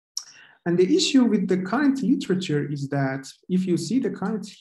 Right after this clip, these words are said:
literature, you will see that, as far as I know, in all of them, the spin valley coupling and the dipole matrix elements are simply treated as some free parameters that can be obtained by fitting the theory to the experiment.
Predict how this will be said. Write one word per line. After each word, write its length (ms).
literature, 440
you 140
will 100
see 280
that, 360
as 140
far 160
as 140
I 80
know, 180
in 300
all 180
of 220
them, 260
the 100
spin 320
valley 320
coupling 540
and 140
the 140
dipole 400
matrix 420
elements 460
are 160
simply 420
treated 500
as 180
some 240
free 340
parameters 800
that 180
can 200
be 80
obtained 560
by 140
fitting 420
the 80
theory 480
to 160
the 80
experiment. 640